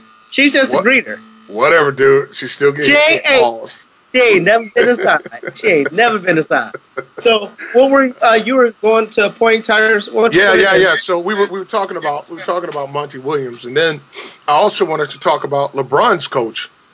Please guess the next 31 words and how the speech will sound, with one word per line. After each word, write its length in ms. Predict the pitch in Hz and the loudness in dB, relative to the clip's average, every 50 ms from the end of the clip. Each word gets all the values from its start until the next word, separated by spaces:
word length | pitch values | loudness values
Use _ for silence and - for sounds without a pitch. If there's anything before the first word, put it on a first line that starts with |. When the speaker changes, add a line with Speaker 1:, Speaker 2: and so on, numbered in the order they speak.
| _ _ _ | _ _ _
Speaker 2:
Um, 480 | - 131 127 127 123 120 120 117 113 - _ _ _ - _ _ _ _ | -2 0 2 2 0 0 -4 -8 -12 -18 _ _ _ -20 _ _ _ _
this 240 | 135 131 175 208 202 | -4 0 2 2 2
guy, 140 | - - 143 | 2 0 2
I 40 | 165 | 2
don't 120 | 175 160 | 2 2
even 140 | 156 147 156 | 2 0 2
know 120 | 156 151 147 | 2 2 2
his 140 | 131 127 | 2 2
name. 280 | 131 139 147 151 139 131 | 0 2 2 2 2 2
That's 180 | 139 139 135 - | 2 0 0 0
how 180 | 151 135 139 | 0 0 0
irrelevant 560 | 127 123 117 123 135 139 143 139 123 127 123 127 - 113 | 0 0 0 2 2 2 2 2 0 0 2 2 2 2
he 60 | 110 | 0
is. 140 | 107 - - | -6 -12 -8
But 280 | - 135 131 135 - - _ _ _ _ _ | -4 -2 -2 -2 -4 -8 _ _ _ _ _
Speaker 1:
Doug 220 | 214 233 247 254 | 2 4 4 4
Speaker 2:
he's 140 | 196 208 208 | 4 2 0
Speaker 1:
Platt. 360 | 254 254 240 180 151 - - _ _ _ _ _ _ _ _ _ _ _ 156 | 2 2 4 4 2 0 -4 _ _ _ _ _ _ _ _ _ _ _ 0
Speaker 2:
Yeah, 320 | 156 185 185 160 123 107 - - - - | 2 4 4 4 2 0 -2 -8 -8 -4
Platt. 360 | 160 180 180 151 131 - - | 0 0 0 0 0 -4 -2
So 140 | - 139 147 | -2 0 0
this 180 | 226 262 - | 0 0 0
guy, 320 | - 202 180 165 160 156 151 | 0 0 2 2 2 2 0
this 240 | - - - - | 0 -2 -4 -4
guy's 320 | - - - 196 175 147 151 | -2 0 0 2 2 0 0
making 500 | 165 175 160 - 147 135 135 131 135 143 | -2 -4 -2 -2 -4 -4 -4 -6 -4 0
mad 320 | 165 180 196 208 214 - 190 | 2 2 2 2 0 -2 -4
mistakes 580 | 175 - - - - 202 214 214 - - - 151 | -6 -6 -6 -4 0 2 2 2 0 -2 -6 -6
in 60 | 143 | -6
the 80 | 135 | -6
playoffs. 640 | - - 165 170 202 180 139 104 98 - - - - | -6 -2 0 2 2 2 2 0 -4 -10 -16 -20 -20